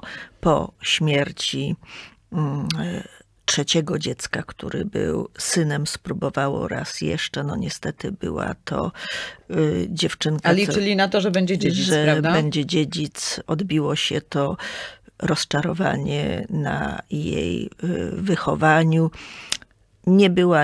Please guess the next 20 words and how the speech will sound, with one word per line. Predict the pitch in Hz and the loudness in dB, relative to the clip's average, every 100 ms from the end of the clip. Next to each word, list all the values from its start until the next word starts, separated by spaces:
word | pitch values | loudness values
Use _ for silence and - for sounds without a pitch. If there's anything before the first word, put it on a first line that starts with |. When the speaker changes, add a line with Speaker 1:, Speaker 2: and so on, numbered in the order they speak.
| 160 | 2
Speaker 1:
dzieckiem | 160 165 - - 147 147 | 0 0 -2 -2 0 2
zbyt, | 143 180 147 151 - - - | 0 -2 -2 -2 -6 -10 -6
y, | - - - - - - | -4 -4 -4 -6 -6 0
lotnym, | 156 160 - - 170 160 147 | 4 4 2 -2 2 2 2
jeżeli | 143 143 135 151 | -2 -2 -2 -2
chodzi | - 143 151 143 143 - | -2 -4 -2 -4 -4 -4
o | - 143 - | -4 -2 -2
szkoły, | - - 147 143 - | -4 -2 0 0 -2
to | - 147 | -4 -4
raczej | - - - - | -4 -4 -4 -2
była | 185 196 139 131 - - - | 0 0 2 0 -2 -8 0
na | 165 160 | 2 4
czele | - 165 147 | 4 4 2
tych | - 156 - | 0 -4 -2
najgorszych | 139 156 156 143 165 - 147 | -2 0 0 2 0 -2 -2
niż | - 143 | -2 -2
w | 160 | -2
ogonie | 143 143 143 151 | 0 0 0 -2
tych | - 156 | -4 -4
najlepszych. | 160 151 165 190 - - 175 175 | -2 2 4 2 0 0 2 0